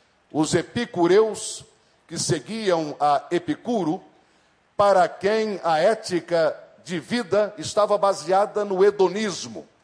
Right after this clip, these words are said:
no bem-estar, e os estoicos, que seguiam a Zenão, e para quem a contenção,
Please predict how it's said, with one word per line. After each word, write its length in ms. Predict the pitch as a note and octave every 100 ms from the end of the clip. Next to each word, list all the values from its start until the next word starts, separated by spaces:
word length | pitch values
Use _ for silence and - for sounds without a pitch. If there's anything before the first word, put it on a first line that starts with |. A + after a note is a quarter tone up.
| _ _ _
no 80 | A#2+
bem-estar, 960 | A2+ G3 F#3+ D#3+ - G#3+ E3 - - - _ _ _ _ _ _ _ F#3
e 280 | G3 B3+ B3 - _ -
os 140 | G#3
estoicos, 840 | G#3 - A#3 A3 D#3 - - - _ _ _ _ -
que 80 | B2+
seguiam 480 | - D#3+ F3+ F3 D#3+
a 80 |
Zenão, 580 | C#3+ D#3+ D#3 D#3 G#3+ B3 - _ _ _ _ _
e 80 | A#2+
para 340 | - F3 F#3 E3
quem 560 | - F#3+ A3+ A3+ F#3+ -
a 160 | F3 E3
contenção, 1400 | - _ - C4 C#4 - G3+ F3 - - F#3+ A3+ A#3